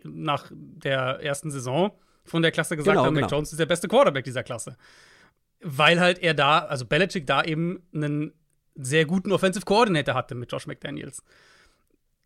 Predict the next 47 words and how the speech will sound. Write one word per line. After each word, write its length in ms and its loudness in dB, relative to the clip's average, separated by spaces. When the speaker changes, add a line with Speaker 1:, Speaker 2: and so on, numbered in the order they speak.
Speaker 1:
der 160 6
dann 260 0
weg 260 2
war. 360 2
Und 160 -2
das 200 2
ist 120 -4
halt 160 2
eben 200 -2
dann 160 2
diese 260 -6
Headcoach-Thematik, 840 -2
wie 220 -2
jetzt 220 -10
gar 100 4
nicht 120 0
unbedingt, 400 -4
wann, 160 -6
was 120 -2
er 60 -4
gemacht 240 -2
hat, 100 -4
war 80 2
natürlich 220 -4
gravierend. 400 -2
Das 100 -12
haben 120 -4
wir 120 0
auch, 100 -10
also 180 -8
das 120 -10
ist 120 -8
ja 60 -4
auch 80 -10
keine 200 -6
Hindsight, 240 -8
das 80 -14
haben 100 -10
wir 40 -10
damals 280 -2
auch 120 -8
gesagt 320 0
mit 160 -6
Patricia 380 0
und 160 0
Judge. 260 2
Aber 200 4